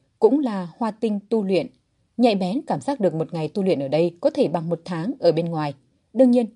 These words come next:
không muốn rời đi, còn đang cầu xin Bạch Trạch cho phép ở lại. Mà ngược lại, Bạch Trạch thì không muốn để thiếu chủ nhìn vật nhớ người. Rốt cuộc, bốn thị nữ này đều là cố ý chuẩn bị cho Cố Tích Cửu.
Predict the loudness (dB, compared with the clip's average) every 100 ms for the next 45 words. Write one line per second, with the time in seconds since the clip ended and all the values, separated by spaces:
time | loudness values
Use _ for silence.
0 | _ -2 -2 -2 0 0 0 0 -2 _
1 | _ _ _ 0 0 -2 -2 -2 -2 -2
2 | 0 0 -2 -4 -6 -4 -4 -4 -6 -6
3 | _ 2 2 -2 -8 -12 _ _ _ _
4 | _ _ _ _ _ _ 0 0 0 -2
5 | -2 -4 -8 _ _ _ -2 0 0 2
6 | 2 2 2 0 0 0 0 -2 -4 -2
7 | -2 -2 _ -2 -2 0 -4 -6 -2 -2
8 | 0 2 2 2 _ _ _ _ _ 2
9 | 2 4 0 -2 -8 _ _ 0 0 -2
10 | -2 -2 -4 -2 -4 -6 _ 0 2 2
11 | 0 0 0 0 -2 -4 -2 -2 -2 -4
12 | -2 -2 -2 -2 -2 -2